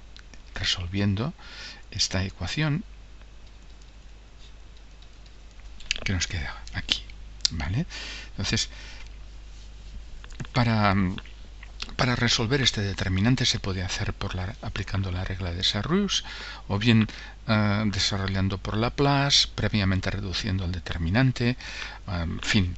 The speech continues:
Eh, mm, yo voy a poner directamente la solución y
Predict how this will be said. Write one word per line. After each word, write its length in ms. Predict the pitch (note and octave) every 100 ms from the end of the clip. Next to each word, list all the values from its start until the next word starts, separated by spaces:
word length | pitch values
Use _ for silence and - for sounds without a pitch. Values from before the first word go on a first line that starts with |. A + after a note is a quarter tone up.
| -
Eh, 1080 | E2+ - - - - - - - - - G#2+
mm, 460 | G#2 G2+ G#2+ A#2+ B2+
yo 160 | B2
voy 180 | B2+ B2+
a 60 | A2+
poner 340 | A2 G#2 G2+
directamente 680 | A#2 G#2 A2+ - G2 G2 G2
la 100 | G2
solución 640 | - G#2+ A#2 - E3 G3+ - - - - - -
y 280 | C3+ -